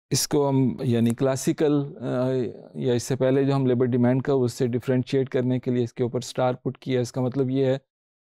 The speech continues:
कि क्लासिकल में तो लेबर डिमांड जो थी वो डिपेंड करती थी प्रोडक्शन फंक्शन पर, कैपिटल स्टॉक पर।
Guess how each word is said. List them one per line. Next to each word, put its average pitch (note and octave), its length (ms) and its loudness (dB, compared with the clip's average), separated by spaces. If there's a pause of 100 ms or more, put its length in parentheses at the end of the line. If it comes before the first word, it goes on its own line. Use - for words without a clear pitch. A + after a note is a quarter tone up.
(160)
कि C#3 100 -2
क्लासिकल D3 540 0
में D3+ 140 0
तो D3 100 2
लेबर C#3 240 2
डिमांड C#3+ 460 0
जो C#3+ 100 0
थी D3 160 0
वो C#3 120 4
डिपेंड C3+ 400 0
करती B2+ 300 -2
थी C3 120 -4
प्रोडक्शन B2+ 540 0
फंक्शन C3+ 380 -6
पर, B2+ 180 -2
कैपिटल B2 420 -2
स्टॉक B2 380 -2
पर। C3+ 180 -2